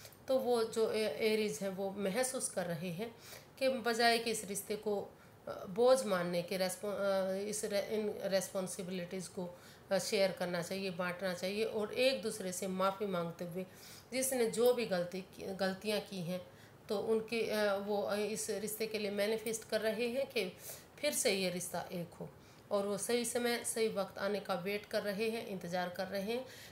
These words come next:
कि कब एक दूसरे से माफ़ी मांगेंगे, कब चीज़ें सही होंगी और कब ये रिश्ता फ्रूटफुल होगा, कामयाब होगा, पहले जैसा होगा। तो वो उनकी दिली तमन्ना है कि वो एक दूसरे से माफ़ी मांग लें और सही समय आने का, सही वक्त आने,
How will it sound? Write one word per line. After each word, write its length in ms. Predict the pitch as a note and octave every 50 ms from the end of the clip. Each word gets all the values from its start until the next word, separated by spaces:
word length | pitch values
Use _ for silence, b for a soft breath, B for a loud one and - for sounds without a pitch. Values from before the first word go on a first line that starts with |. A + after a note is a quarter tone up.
| B - -
कि 120 | B3+ B3
कब 360 | A#3+ - A#3+ A3+ A3 A3 - -
एक 180 | G3 F#3 F3+ F3
दूसरे 300 | F#3 F3 - G#3+ G3+ F#3+
से 160 | - - F3
माफ़ी 340 | F3+ F#3 F#3 F#3+ F#3+ - G3+
मांगेंगे, 520 | G3 F#3+ F3+ F#3+ F#3+ F#3+ F#3+ G3+ G3 G3
कब 220 | F#3+ - G3 F3 F3
चीज़ें 260 | - F3+ E3 E3+ F3 E3+
सही 380 | - - F#3+ F#3 G3 G#3 G3
होंगी 320 | G3 G3+ G3 F#3+ F#3 G#3 G#3
और 280 | - G3 F3+ E3+ E3+ -
कब 140 | E3+ E3 E3+
ये 100 | E3 D#3+
रिश्ता 320 | D#3+ E3+ E3 - - F3+ E3+ B B B B B B B B - -
फ्रूटफुल 440 | A3+ A#3 A3+ A3+ - - A3+ G#3+
होगा, 280 | F#3+ G3 A3 G3+ G#3+ G#3
कामयाब 600 | G#3+ - G3+ G3 G3+ G#3 G#3+ G#3 G#3 G#3 F#3+ F3
होगा, 260 | G#3+ G#3+ G#3+ G#3+ G#3 G3+ B B B B B B B - -
पहले 300 | A3+ G#3+ A3 A#3 A3+ G#3
जैसा 300 | F#3 F3+ E3+ E3 - F3+ D#3+ - -
होगा। 180 | F3+ E3 E3+ E3+
तो 300 | - G#3 F#3 F3 - - B B B B B B -
वो 100 | G#3 G#3+
उनकी 360 | - - G#3 G#3 G3 - G#3+
दिली 280 | F#3 E3 A3+ A#3 A#3 A#3
तमन्ना 420 | A#3 A#3 A3+ A#3 A#3 A#3 A#3 A#3+
है 220 | A#3 A3+ B3 C4+ C4
कि 360 | C4 - G3 F3+ F3 - - - - B B B B B - - -
वो 120 | G#3+ G#3
एक 240 | - G#3 G3+ G#3 E3
दूसरे 300 | G3+ F#3 - G3 F#3 F#3+
से 140 | F#3 - F#3
माफ़ी 340 | F#3+ F#3 F#3 F#3 - G#3
मांग 260 | G3 G3 F3+ F3 F3 F3
लें 200 | F3+ F#3+ G3 -
और 140 | - F3+
सही 280 | E3+ - - G3 F#3+ F#3+
समय 280 | F#3 - F#3 F3+ F3 -
आने 280 | - E3+ E3+ F3 E3+
का, 160 | E3+ - F#3
सही 220 | F3 - - G3 F#3
वक्त 340 | E3 E3+ E3 E3 - - F3
आने, 200 | D#3+ E3 E3+